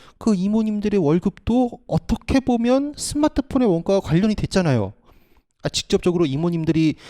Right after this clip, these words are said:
예, 주걱으로 스마트폰을 만들진 않지만 이렇게 밥을 맛있게 해서 이렇게 배불리 먹여줌으로써 그 노동자들이 스마트폰을 더 잘 만들 수 있게 해주잖아요.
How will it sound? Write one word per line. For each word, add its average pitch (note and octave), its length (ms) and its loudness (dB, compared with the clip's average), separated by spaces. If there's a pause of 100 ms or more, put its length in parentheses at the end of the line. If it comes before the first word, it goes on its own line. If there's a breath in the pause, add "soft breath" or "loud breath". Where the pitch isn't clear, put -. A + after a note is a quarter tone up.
(300 loud breath)
예, F3 180 -2
주걱으로 D#3+ 540 0
스마트폰을 - 540 -4
만들진 C3+ 360 -2
않지만 C3 560 -2 (420 soft breath)
이렇게 G3 220 2 (220 loud breath)
밥을 F#3+ 460 0
맛있게 E3 460 -4
해서 A3 500 -2
이렇게 - 180 -10
배불리 F#3+ 540 -2
먹여줌으로써 F3+ 1040 0 (460 loud breath)
그 G3 260 2
노동자들이 F3 640 0
스마트폰을 G3 640 -4
더 E3+ 140 -2
잘 D3 200 -6
만들 F3+ 260 -2
수 D#3+ 120 -8
있게 E3 160 -2
해주잖아요. C#3 680 -2